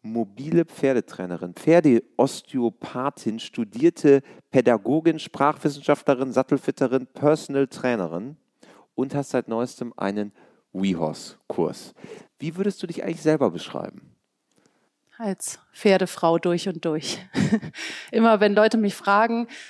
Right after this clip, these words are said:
Speaker 2: äh, was ich mit Pferden mach, äh, mache, sag ich immer, alles außer therapeutisches Reiten. Das beschreibt es eigentlich immer ganz gut, weil es ist, äh, ja alles rund um Kommunikation, rund um Behandlung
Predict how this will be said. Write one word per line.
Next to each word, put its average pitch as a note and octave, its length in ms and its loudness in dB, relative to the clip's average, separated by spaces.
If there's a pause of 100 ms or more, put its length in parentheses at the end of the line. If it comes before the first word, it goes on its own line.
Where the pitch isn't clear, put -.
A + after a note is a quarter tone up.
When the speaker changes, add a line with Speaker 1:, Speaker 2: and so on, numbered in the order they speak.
Speaker 2:
äh, G3+ 240 4
was G3 260 2
ich A3+ 220 2
mit G3+ 160 0
Pferden A3+ 320 2
mach, A#3 460 0 (180)
äh, F#3 200 2
mache, B3 460 2 (380)
sag F3+ 320 -2
ich - 300 -8
immer, F3+ 420 -4 (140)
alles G3 320 2
außer F#3 260 0
therapeutisches F3 920 -4
Reiten. - 920 -8
Das F#3 180 -8
beschreibt G3+ 520 0
es G3 100 -2
eigentlich F#3 320 2
immer F#3 240 0
ganz E3 240 -4
gut, - 240 -14 (540)
weil F3 180 0
es F3+ 140 -2
ist, - 280 -6
äh, F3 260 -2
ja F3 200 0
alles F#3+ 340 0
rund G#3+ 200 2
um G3 160 -2
Kommunikation, G3+ 1040 2
rund G#3 320 2
um G3 400 -2 (560)
Behandlung A#3 880 4